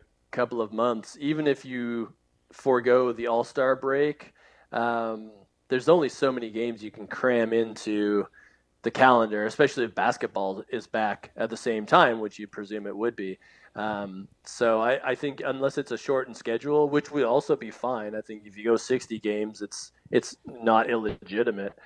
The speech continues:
Um, but, you know, you're gonna have to get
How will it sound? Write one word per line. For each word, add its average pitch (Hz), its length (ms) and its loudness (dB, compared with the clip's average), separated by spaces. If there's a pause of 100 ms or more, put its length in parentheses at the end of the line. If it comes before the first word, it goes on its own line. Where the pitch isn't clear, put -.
(160)
Um, 107 560 -2 (280)
but, 110 340 4 (160)
you 123 100 -8
know, 101 140 -4
you're 117 180 2
gonna 135 140 6
have 120 100 0
to 139 80 -4
get 117 260 -2